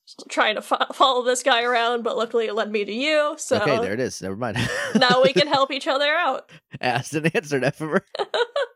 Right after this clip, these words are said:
Speaker 1: He's very efficient.
Speaker 2: Y-, you know, he, I, I, I forget that he is not a Kingdom Hearts protagonist <laughs> and, and can just get things done right away.
Speaker 1: Yeah, he's a side character who just wants to get through this.
Speaker 2: Yeah, who has, like,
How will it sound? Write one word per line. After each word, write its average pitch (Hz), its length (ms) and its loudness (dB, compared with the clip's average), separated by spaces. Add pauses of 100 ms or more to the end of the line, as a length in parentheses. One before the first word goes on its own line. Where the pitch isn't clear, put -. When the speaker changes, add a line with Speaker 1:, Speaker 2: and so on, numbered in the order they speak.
(200)
Speaker 1:
He's - 140 -18
very 403 200 2
efficient. - 560 -2 (260)
Speaker 2:
Y-, - 120 -16 (160)
you 147 160 -2
know, 247 220 -2
he, 220 260 -4
I, 175 280 0
I, 185 160 0 (180)
I 190 120 2
forget 208 560 -2
that 180 180 0
he 185 440 -4
is 156 340 0
not 143 380 -2
a 135 280 0 (100)
Kingdom 139 280 -4
Hearts 147 180 0
protagonist 120 760 -2 (360)
<laughs> - 400 -16
and, 135 260 2 (400)
and 143 240 -2
can 147 160 -6
just 131 140 -8
get 151 160 0
things 160 160 -2
done 185 160 2
right 117 200 0
away. - 320 -8 (160)
Speaker 1:
Yeah, 330 260 2
he's 320 180 -2
a 330 60 -4
side 330 320 2
character 262 440 2
who 277 220 -6
just 285 180 -4
wants 247 480 0
to 294 120 0
get 214 300 -2
through 220 260 -4
this. - 380 -4
Speaker 2:
Yeah, 131 340 0
who 151 180 -2
has, 143 240 0
like, 135 340 -2